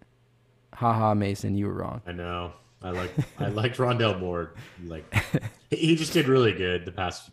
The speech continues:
Speaker 2: several weeks, and it's bu-, a bummer he got hurt. He, he's gonna miss next week, by the way.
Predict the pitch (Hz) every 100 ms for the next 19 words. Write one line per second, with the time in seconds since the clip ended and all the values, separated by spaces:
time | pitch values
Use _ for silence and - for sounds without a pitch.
0 | - - 87 87 85 82 82 90 85 -
1 | - 92 98 104 95 92 87 90 90 87
2 | 90 85 104 123 110 127 117 110 87 85
3 | - 82 - 82 76 92 82 80 82 80